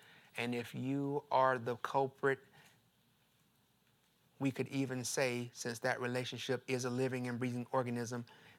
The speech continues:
that you are, yeah, you're an, an accessory to your own murder. Doing more damage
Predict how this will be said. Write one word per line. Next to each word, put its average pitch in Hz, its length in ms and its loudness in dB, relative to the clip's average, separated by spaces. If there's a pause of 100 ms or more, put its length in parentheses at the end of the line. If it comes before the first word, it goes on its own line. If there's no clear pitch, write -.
that 123 160 2
you 135 440 0
are, 117 460 6 (1700)
yeah, 135 180 0 (220)
you're 120 180 -2 (100)
an, 120 140 -2 (180)
an 117 140 -2
accessory 120 680 -2
to 120 160 -4
your 113 200 -2
own 120 220 -2
murder. 117 400 -2 (3750)
Doing 123 260 0
more 131 200 0
damage 131 640 -4